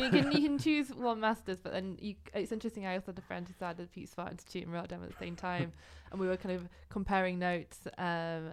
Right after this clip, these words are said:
Speaker 1: and then he was like, "Yeah, I think it doesn't really matter which one you go to." <laughs>
Speaker 2: No.
Speaker 1: Like, they all know each other as well. Like, it's a
Speaker 2: Yeah.
Speaker 1: huge nepotistic kind of, like, group.
Speaker 2: Well, if I, if I know that earlier, I wouldn't have to travel every day one and a half hour, uh,
Speaker 1: Yeah,
Speaker 2: <laughs> to
Speaker 1: yeah.
Speaker 2: The Hague.
Speaker 1: It's also the same
Speaker 2: Um,
Speaker 1: to go to <laughs> Utrecht.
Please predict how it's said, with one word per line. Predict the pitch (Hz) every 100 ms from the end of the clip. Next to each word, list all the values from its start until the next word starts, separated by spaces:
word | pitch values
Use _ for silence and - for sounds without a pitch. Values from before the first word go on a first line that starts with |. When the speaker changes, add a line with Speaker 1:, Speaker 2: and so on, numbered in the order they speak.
| -
Speaker 1:
and | 180 170
then | 175
he | 185 180
was | 175 175 170 -
like, | - -
"Yeah, | 180 151
I | 147
think | 170 185 175
it | -
doesn't | -
really | - 190
matter | 202 185 226
which | 220 -
one | 214 220
you | 214
go | 220
to." | 226
<laughs> | 131
Speaker 2:
No. | 262 - 311 302
Speaker 1:
Like, | 294 - -
they | 254
all | 320
know | 240 233 254
each | 247 -
other | 220 208
as | 185
well. | 220 202 165
Like, | 196
it's | 214 190
a |
Speaker 2:
Yeah. |
Speaker 1:
huge | 226 233
nepotistic | 208 196 - 202 - -
kind | - 180
of, | 175
like, | 185 - -
group. | 175 160 - - -
Speaker 2:
Well, | 107 113
if | 123 131
I, | 131 135
if | 131 117
I | 131 123
know | 120 131
that | 127 117 -
earlier, | 120 139 127 107
I | 104 110
wouldn't | 104 101 117 110
have | 117 113
to |
travel | 113 - 113 117
every | 90 - -
day | 95
one | 92 92
and |
a | 92
half | 87 92
hour, | 90 87 85
uh, | 82
Speaker 1:
Yeah, | 190 180 208 202 175 190
Speaker 2:
<laughs> |
to | 185
Speaker 1:
yeah. | 180 156 135
Speaker 2:
The | 113
Hague. | 117 110
Speaker 1:
It's | 180 180 160 - 175 - -
also | 202 -
the | 190
same | 220 247
Speaker 2:
Um, | 208
Speaker 1:
to | 220
go | 208
to | 214 233
<laughs> | 233 - -
Utrecht. | 214 - - 208 214 - 175 -